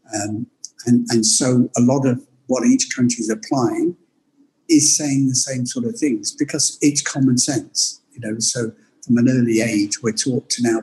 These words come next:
"Please wash your hands." Uh, it just got, uh, real meaning nowadays with, with, with, um, the covid pandemic being a new virus that's come upon us. So, um,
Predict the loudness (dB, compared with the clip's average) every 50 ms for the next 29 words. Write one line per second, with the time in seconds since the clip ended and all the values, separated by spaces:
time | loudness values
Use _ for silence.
0 | -4 -2 0 0 0 0 -2 -8 -6 -6 -6 -4 -6 -8 -10 -10 -12 -14 -14 -8
1 | -4 -4 -2 -4 -4 -10 _ _ _ _ _ _ _ _ -6 -6 -6 -6 -8 -4
2 | 0 0 0 2 0 0 0 0 0 -2 -2 -4 -4 -4 -6 -8 _ -10 -6 -4
3 | -2 -2 -2 -2 -4 -4 0 2 2 4 4 6 6 6 6 6 4 2 -2 -4
4 | -6 -6 -6 -6 -8 -10 -10 -12 -10 -6 -6 -6 -6 -6 -8 -10 -14 _ _ -8
5 | -6 -6 -6 -4 0 2 2 2 0 -2 -10 -20 _ _ _ -8 -4 -4 -4 -4
6 | -4 -8 -10 -8 -6 -6 -6 -8 -12 -16 -20 _ -20 -20 -20 -20 _ _ -4 -2
7 | -2 -2 -4 -4 -4 -6 -6 _ -4 -4 -2 -2 -2 -4 -6 -8 -6 -4 -2 0
8 | 0 0 0 -2 -2 -4 -10 -18 -20 -20 _ _ _ _ _ -2 0 2 4 6
9 | 6 6 6 6 4 0 -2 -2 -4 -4 -4 -4 -4 -4 -4 -8 -14 _ _ _
10 | -12 -6 -4 -4 -4 0 2 4 4 4 2 0 -2 0 0 0 0 -2 -4 -6
11 | -10 _ _ -20 -20 -20 -20 -20 -20 _ _ _ _ _ _ _ _ _ -4 -2
12 | 0 2 4 4 2 2 0 -2 -6 -8 -4 -2 0 0 0 0 -4 -6 -8 -12